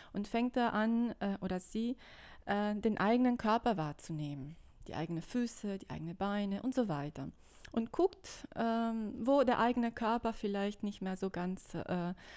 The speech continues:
warm sich anfühlt oder etwas steif geworden ist. Das ist schon Tantra zum Beispiel. Den eigenen Körper kennenlernen und spüren.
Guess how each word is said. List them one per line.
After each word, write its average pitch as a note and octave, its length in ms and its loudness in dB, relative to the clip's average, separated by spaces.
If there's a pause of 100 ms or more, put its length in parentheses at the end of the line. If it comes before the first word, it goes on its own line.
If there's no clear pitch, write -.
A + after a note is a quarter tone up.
(260)
warm G#3+ 400 6
sich A#3 200 -2
anfühlt G#3+ 640 -2
oder D#3+ 160 0
etwas F3+ 300 -4
steif A3 380 -2
geworden G3 420 0
ist. G3+ 220 -4
Das G3 160 -4
ist A3+ 80 -6
schon B3 220 -4
Tantra C4 400 -4
zum - 180 -10
Beispiel. - 540 -8 (300)
Den F#3+ 120 -2
eigenen A#3 380 2
Körper G#3 520 -2
kennenlernen E3+ 680 2
und F#3+ 120 -6
spüren. - 460 -4